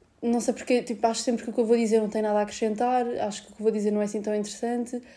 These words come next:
Depois, entretanto, passou o tempo de eu ter o timing certo de, de abordar o assunto, ou seja,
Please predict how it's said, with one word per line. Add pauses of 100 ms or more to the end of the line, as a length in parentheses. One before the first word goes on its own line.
(160)
Depois,
entretanto,
passou
o
tempo
de
eu
ter
o
timing
certo
de, (560)
de
abordar
o
assunto,
ou
seja,